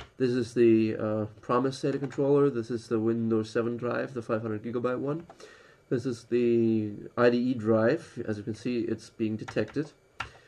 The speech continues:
Um, so yeah, let's just boot Windows ninety-eight here. Oh wait, this is important.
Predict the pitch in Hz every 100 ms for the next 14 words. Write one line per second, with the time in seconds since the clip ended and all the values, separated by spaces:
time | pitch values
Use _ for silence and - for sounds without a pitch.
0 | - _ - - _ - 139 156 160 165
1 | - - - 196 139 107 - 110 120 123
2 | 113 107 104 101 117 - 131 139 - _
3 | _ - _ _ _ _ - - _ _
4 | - - - - 156 156 113 110 139 143
5 | 131 113 127 120 110 113